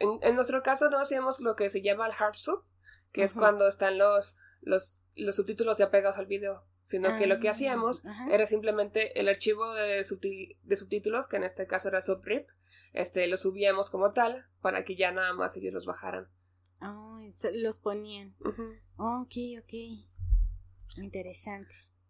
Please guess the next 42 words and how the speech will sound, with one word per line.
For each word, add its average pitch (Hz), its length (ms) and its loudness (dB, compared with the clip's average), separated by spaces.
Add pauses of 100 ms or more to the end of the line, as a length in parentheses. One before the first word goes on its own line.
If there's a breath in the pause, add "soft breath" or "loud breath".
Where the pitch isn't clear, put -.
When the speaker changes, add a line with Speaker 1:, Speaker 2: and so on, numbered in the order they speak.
(360 loud breath)
Speaker 2:
Y 254 220 0
como, 269 400 2
y 294 140 0
había 302 260 2
varios 359 340 0
equipos 339 560 -4
dentro 269 380 -2
de 220 500 -4
eso, 277 360 -10
así - 240 -6
como 262 260 -6
de 202 120 -6
que 180 140 -6
cada 294 220 0
uno 320 140 0
se 320 120 -6
ocupa 247 280 -8
de 262 100 -4
una 247 160 -4
serie 254 460 -2
o 202 140 -4
tú 220 100 -8
te - 100 -6
ocupabas 185 460 -8
de 180 100 -12
varias. 220 580 -6 (160)
Speaker 1:
Por 277 100 4
lo 294 100 8
general, 302 360 6
tanto 254 300 6
en 226 80 2
el 226 140 2
fansub 269 520 0
de, 262 500 4
bueno, 202 240 6
tanto 202 220 4
en 208 180 2
la 208 80 -4
subtitulación 208 640 -2
como 254 260 4
en 196 140 2
el, 180 300 -4